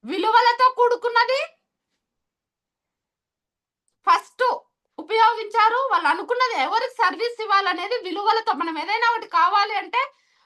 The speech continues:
మనకు టక్కున గుర్తొచ్చేస్తుంది, ఫలాన్ని మనం బుక్ చేసుకోవాలి, మనం ఒక ప్రోడక్ట్ Amazon లో తీసుకుందాము, ఇది ఇక్కడ దొరకదంటే Amazon లో ఉంటుంది అనుకుంటాం.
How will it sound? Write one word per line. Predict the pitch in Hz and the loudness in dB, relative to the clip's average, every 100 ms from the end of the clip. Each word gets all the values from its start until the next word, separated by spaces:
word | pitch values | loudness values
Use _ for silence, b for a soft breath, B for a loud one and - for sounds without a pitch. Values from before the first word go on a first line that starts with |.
| - | -4
మనకు | 440 508 539 571 - | -4 -4 -8 -6 -8
టక్కున | - - 554 | -6 -8 -6
గుర్తొచ్చేస్తుంది, | 554 571 523 494 466 466 - 381 262 190 _ _ _ _ _ _ _ _ _ _ _ _ _ _ _ _ _ _ _ _ _ _ _ _ _ _ _ _ _ 381 | -6 -4 -6 -4 -8 -8 -10 -12 -12 -14 _ _ _ _ _ _ _ _ _ _ _ _ _ _ _ _ _ _ _ _ _ _ _ _ _ _ _ _ _ -6
ఫలాన్ని | 349 427 453 | 0 0 0
మనం | 427 427 | -4 -6
బుక్ | 294 - - | -8 -10 0
చేసుకోవాలి, | 494 480 480 466 415 403 480 392 | 0 0 2 4 4 2 -4 -6
మనం | 269 370 | -8 -8
ఒక | 381 - - | -8 -10 -2
ప్రోడక్ట్ | 302 370 466 - | 0 2 -2 -4
Amazon | 359 403 427 427 | -4 -4 -6 -4
లో | 453 403 | -6 -8
తీసుకుందాము, | 403 - 415 403 403 480 | -12 -12 -4 -2 0 -2
ఇది | 392 320 | -4 -6
ఇక్కడ | 403 403 | -8 -8
దొరకదంటే | 339 - - 480 494 508 | -4 -4 0 0 4 4
Amazon | 440 494 539 539 | 4 0 0 0
లో | 554 523 | 2 2
ఉంటుంది | 480 571 571 | 2 -2 2
అనుకుంటాం. | 480 427 440 403 302 | 2 0 -6 -2 -2